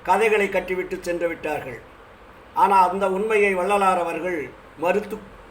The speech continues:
மறுத்து மிக தெளிவாக சொல்லுகிறார்கள். "நான் வாழ்வதற்கு இறைவனால் கொடுக்கப்பட்ட சுதந்திரம் மூன்று இருக்கிறது.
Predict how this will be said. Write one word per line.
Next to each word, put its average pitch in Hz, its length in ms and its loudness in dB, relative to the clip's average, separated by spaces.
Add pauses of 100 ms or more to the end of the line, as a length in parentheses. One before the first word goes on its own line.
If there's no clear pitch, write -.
(360)
மறுத்து 208 420 4
மிக 190 220 0
தெளிவாக 202 460 2
சொல்லுகிறார்கள். 170 760 -4 (680)
"நான் 175 220 6
வாழ்வதற்கு 220 680 2
இறைவனால் 220 440 4
கொடுக்கப்பட்ட 196 580 -2
சுதந்திரம் 196 560 0
மூன்று 196 280 -2
இருக்கிறது. 170 520 -2